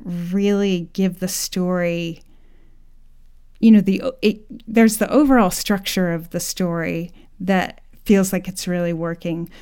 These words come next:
But then we've got these really lovely details that I think that add to the experience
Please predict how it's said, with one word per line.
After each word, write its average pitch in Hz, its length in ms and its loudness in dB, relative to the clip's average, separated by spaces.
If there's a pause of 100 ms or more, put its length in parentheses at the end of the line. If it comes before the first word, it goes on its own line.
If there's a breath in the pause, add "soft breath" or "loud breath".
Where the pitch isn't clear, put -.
(140 soft breath)
But 202 140 0
then 214 180 6
we've 196 160 2
got 196 240 -4
these 180 260 -4
really 214 300 4
lovely 180 400 0
details 165 560 -6
that 170 140 -8
I 170 80 -6
think 165 380 -8
that - 200 -12
add 170 560 -6 (800 soft breath)
to 175 420 0
the 170 240 -6
experience - 1200 -2